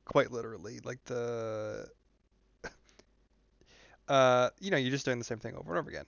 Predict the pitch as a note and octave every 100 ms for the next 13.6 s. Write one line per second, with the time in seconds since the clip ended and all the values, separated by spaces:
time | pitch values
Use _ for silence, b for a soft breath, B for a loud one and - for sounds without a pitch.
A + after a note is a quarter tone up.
0 | _ C3+ B2 - - B2+ C3 B2 A#2+ A#2
1 | A#2+ - - D#3 C#3+ C3+ - - - _
2 | _ _ - C#3 D#3+ D3 C3 A#2 B2+ B2
3 | A#2 A#2+ A#2+ A#2+ - A#2 A#2 B2 D3+ _
4 | _ _ D3+ C3 B2+ B2 C3 C3+ _ C#3
5 | - - A#2+ E3 E3 D3+ C#3+ C3+ B2 A#2+
6 | A#2 A#2+ - B2 A#2+ B2 B2+ B2 - A#2+
7 | A#2 - A#2+ A2+ - b b b b b
8 | - A#2+ A#2 - C#3 D3+ C#3+ D3 F3 E3
9 | D#3 D3 - C3+ B2+ A#2+ - B2 A#2+ A#2
10 | - _ _ _ _ _ - - B2+ C#3
11 | A#2+ A#2+ C#3+ D3+ D#3 D#3 - _ _ _
12 | B2+ B2 A2+ A2 C#3 _ _ _ - B2+
13 | - B2 A#2+ - C2+